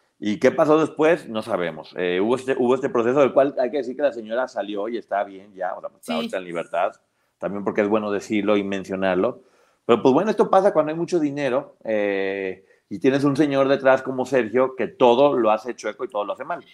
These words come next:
Speaker 2: Y que, ojo, porque aquí la intención es poner el, el, eh, la discusión, poner sobre la mesa y poner el foco sobre el depredador,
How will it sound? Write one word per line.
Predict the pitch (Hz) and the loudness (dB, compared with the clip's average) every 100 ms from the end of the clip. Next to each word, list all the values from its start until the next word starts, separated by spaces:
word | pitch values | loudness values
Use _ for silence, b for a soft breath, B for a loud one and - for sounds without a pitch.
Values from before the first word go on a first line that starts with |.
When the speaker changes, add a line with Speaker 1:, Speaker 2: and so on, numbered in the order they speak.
| - | -12
Speaker 2:
Y | 254 - | -10 0
que, | 269 | 2
ojo, | 302 311 208 | 2 2 -4
porque | 220 220 220 | -4 -4 -4
aquí | 214 247 | -4 -6
la | 262 | -2
intención | 302 285 240 226 247 240 | -2 -2 -2 -2 -4 -4
es | 240 254 | -4 -6
poner | 247 220 220 | -6 -6 -4
el, | 233 233 214 - | -4 -4 -6 -8
el, | 185 180 170 165 156 - | -6 -4 -6 -6 -8 -10
eh, | 180 170 165 165 | -8 -6 -8 -4
la | 175 | -2
discusión, | 175 196 196 180 185 - 240 240 | -2 -6 -12 -12 -12 -6 -4 -4
poner | 208 202 | -6 -8
sobre | 202 226 214 | -4 -4 -2
la | 170 165 | -4 -4
mesa | 190 226 247 | -6 -6 -6
y | |
poner | 233 180 185 | -6 -8 -6
el | 208 233 | -6 -4
foco | 226 220 240 | -4 -4 -4
sobre | 247 226 208 202 | 0 0 2 0
el | 190 | -2
depredador, | 185 180 190 190 185 160 156 196 220 | -2 -6 -4 -2 2 2 0 -2 -2